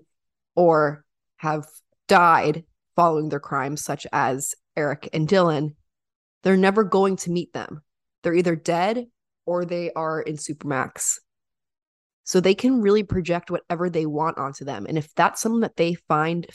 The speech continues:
physically attractive, then they're going to project onto that person to make them their ideal mate.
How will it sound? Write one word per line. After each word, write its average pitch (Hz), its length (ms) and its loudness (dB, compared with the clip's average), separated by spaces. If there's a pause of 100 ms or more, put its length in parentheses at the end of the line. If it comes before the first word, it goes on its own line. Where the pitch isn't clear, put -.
physically 180 420 0
attractive, 247 640 -2 (600)
then 202 160 0
they're 220 220 2
going 214 240 -4
to 202 120 -10
project 185 800 -2 (200)
onto 175 280 -2
that - 160 -4
person 185 380 -6
to 170 100 -8
make 170 260 -4
them 170 160 -4
their 160 340 -2
ideal 160 440 -4
mate. 160 460 -8